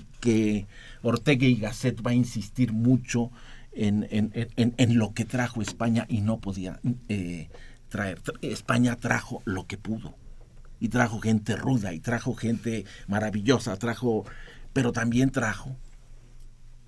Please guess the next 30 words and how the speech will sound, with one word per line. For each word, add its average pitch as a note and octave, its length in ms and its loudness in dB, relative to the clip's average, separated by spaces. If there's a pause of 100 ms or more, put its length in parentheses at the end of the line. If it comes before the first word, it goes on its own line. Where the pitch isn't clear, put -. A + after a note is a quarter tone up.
(600)
el B2 160 0
papel F#2+ 460 -4 (1200)
de G#2 260 -2 (100)
la G2+ 140 -2
espada, C3 540 -4 (960)
el, A#2 160 4 (180)
el B2 100 10
objetivo G2+ 540 0
de F#2 60 -4
la E2+ 140 -6
corona A#2 520 -6 (560)
y A#2+ 360 8
el, G2 300 -4
el G2 180 -2
cumplimiento G2+ 760 -2
de F2+ 100 -8
la F2 80 -10
evangelización. - 920 -14 (140)
Es G2+ 160 -10
decir, G#2 240 -6 (500)
la G#2 200 -2
cruz, D#3 300 8
la G#2+ 120 4
espada A#2 340 2
y A2+ 40 6
la A#2 140 2
corona F#3 500 2 (340)
van C#3+ 400 0 (220)
a A2+ 140 -2
implantar A#2 800 -2